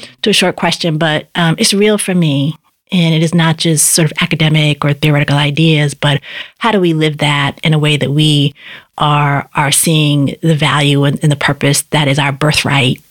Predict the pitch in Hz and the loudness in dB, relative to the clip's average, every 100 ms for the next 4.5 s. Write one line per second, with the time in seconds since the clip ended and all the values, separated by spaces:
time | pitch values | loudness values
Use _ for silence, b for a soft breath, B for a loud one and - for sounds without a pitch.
0 | - 160 156 147 - 175 160 147 - 156 | -4 0 0 -2 0 0 2 0 0 0
1 | 156 160 170 160 165 156 143 170 - 156 | 0 0 -2 0 2 2 0 -2 0 2
2 | 156 160 - - 117 151 B B B B | 2 0 -4 -4 -2 -2 B B B B
3 | B B B B 190 147 143 - - 196 | B B B B -2 0 2 0 -2 0
4 | 175 156 151 143 151 | 0 0 0 0 -2